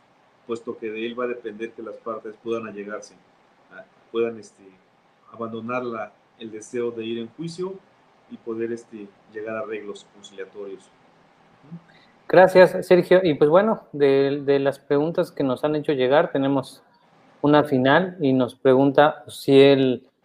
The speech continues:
Speaker 2: si, Osiel González, que si hay alguna bibliografía que nos pueda recomendar en materia, eh, procesal de este nuevo modelo laboral.
Speaker 1: Este, yo estoy en trámites de escribir, por cierto, un libro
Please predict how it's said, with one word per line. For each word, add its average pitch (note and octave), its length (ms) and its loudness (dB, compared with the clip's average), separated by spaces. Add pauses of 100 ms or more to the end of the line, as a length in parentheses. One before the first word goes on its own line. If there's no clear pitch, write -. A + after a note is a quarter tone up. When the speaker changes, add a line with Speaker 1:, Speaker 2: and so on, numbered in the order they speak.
(340)
Speaker 2:
si, C3+ 760 2 (100)
Osiel E3 400 6
González, D#3+ 640 8
que C#3 140 2
si D#3 120 6
hay E3+ 120 10
alguna E3+ 480 4
bibliografía C3 840 4
que C#3 80 0
nos A#2+ 140 -6
pueda D3 240 6
recomendar C3 800 2
en C3 160 -2
materia, C3+ 920 4
eh, A#2+ 320 -2
procesal C3 680 4 (380)
de C#3 120 8
este D3+ 240 8
nuevo D3 260 8
modelo C3 400 4
laboral. A2+ 540 2 (1700)
Speaker 1:
Este, A#2+ 800 0 (680)
yo D3+ 240 4
estoy D3 300 -8
en D3 100 -14
trámites C#3 400 -10
de A2 60 -10
escribir, A2+ 440 -10
por B2+ 120 -12
cierto, B2+ 280 -12
un A#2+ 340 -12
libro B2 300 -12